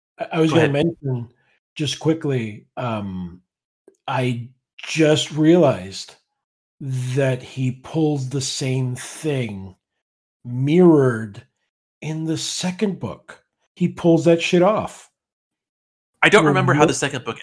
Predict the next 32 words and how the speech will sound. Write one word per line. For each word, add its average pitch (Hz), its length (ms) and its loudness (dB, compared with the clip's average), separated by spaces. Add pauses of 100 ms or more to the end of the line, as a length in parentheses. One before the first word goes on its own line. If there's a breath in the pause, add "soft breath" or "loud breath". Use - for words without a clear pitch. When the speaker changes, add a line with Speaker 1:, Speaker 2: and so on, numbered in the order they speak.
Speaker 2:
ends. - 160 -10
So - 100 -18 (160)
could, - 120 -12
could 131 180 -4
you 127 100 0
Speaker 1:
Will 127 100 6
Speaker 2:
refresh 175 340 6
me 123 80 -4
real, 120 180 0 (100)
real, 127 240 -4
real 123 100 -2 (280)
quick? 156 100 -6 (300)
Speaker 1:
Will 160 440 4
is 190 140 4
reunited 170 540 6
with 170 140 4
his 156 180 -2
f-, - 240 -18
well, 170 280 2
he 180 300 2
is 165 100 6
reunited 175 640 4
with, 143 480 0
uh, 117 500 0 (640 loud breath)
I 139 100 -6
forget 135 500 -4
the 131 60 -8
name 120 260 -6
of 113 100 -8
the 113 160 -10 (180)
guy. 110 500 -6 (800)
Um, 131 600 2